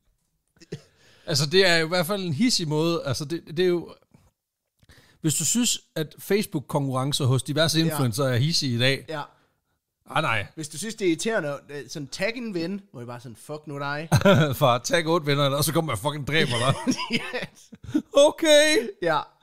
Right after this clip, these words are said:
Speaker 1: Og hvor ved du det? Jeg har din fucking adresse.
Speaker 2: Ja. Lige præcis. Og så er der jo typisk en eller anden lang historie omkring den her morder, ikke? Sådan totalt creepypasta-agtigt.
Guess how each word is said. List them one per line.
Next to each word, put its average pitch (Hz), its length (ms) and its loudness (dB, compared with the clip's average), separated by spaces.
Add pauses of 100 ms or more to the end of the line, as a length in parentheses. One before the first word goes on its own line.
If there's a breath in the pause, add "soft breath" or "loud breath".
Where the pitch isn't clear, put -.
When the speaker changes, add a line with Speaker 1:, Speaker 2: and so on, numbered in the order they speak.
(380 loud breath)
Speaker 1:
Og - 60 -6
hvor 196 120 6
ved 226 140 6
du 214 140 0 (120)
det? 185 60 -4
Jeg 165 100 4
har 165 140 6
din 147 120 2
fucking 147 340 2
adresse. 139 420 4
Speaker 2:
Ja. 123 60 4 (560 soft breath)
Lige 180 140 -6
præcis. 170 300 -2
Og 165 120 -10
så 208 80 -2
er 208 40 2
der 190 80 4
jo 170 80 2
typisk 214 280 -6
en 196 60 -4
eller 180 140 -2
anden 165 140 -2
lang 175 280 0
historie 156 420 0
omkring 151 340 -6
den 139 100 -6
her 143 120 -4
morder, 143 460 -2
ikke? 127 180 -10
Sådan 127 180 -10
totalt 151 400 -10
creepypasta-agtigt. 131 1120 -10